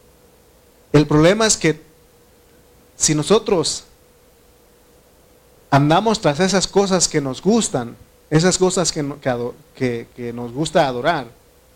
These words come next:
el problema es que todos esos ídolos alimentan a los demonios. Porque Dios dice, porque se acuerdan que aún dijo que podemos comer de la, de los sacrificados, los ídolos, que con la oración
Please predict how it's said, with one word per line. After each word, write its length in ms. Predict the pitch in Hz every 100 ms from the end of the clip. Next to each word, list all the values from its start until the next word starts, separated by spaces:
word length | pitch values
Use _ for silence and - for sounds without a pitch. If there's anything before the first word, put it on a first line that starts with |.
| _ _ _ _ _ _ _ _ _ _ _ _ _ _ _ _
el 140 | 127 123
problema 400 | 139 151 180 202
es 80 | -
que 120 | 147
todos 600 | - 170 196 190 - -
esos 320 | 175 175 185 185
ídolos 460 | 202 190 185 - -
alimentan 720 | 139 139 135 160 180 160 139
a 60 |
los 160 | 127 120
demonios. 640 | 117 135 202 190 127 - - _ _ _ _ _ -
Porque 260 | 147 143
Dios 140 | 147 190
dice, 340 | 190 185 139 - - - _ -
porque 240 | 147 143
se 80 | 139
acuerdan 340 | 147 165 208 202
que 120 | 147
aún 200 | 151 180
dijo 220 | 190 190
que 120 | 151
podemos 420 | 143 139 165 180 -
comer 400 | 135 131 202 - - _ _ _ _ _ _ _ _ _ _ -
de 120 | 139
la, 220 | 135 135
de 80 | 131
los 140 | 127
sacrificados, 540 | 127 127 123 156 165 151
los 140 | 131
ídolos, 300 | 233 202 135
que 120 | 135
con 160 | - 131
la 100 | 123
oración 520 | 123 113 160 202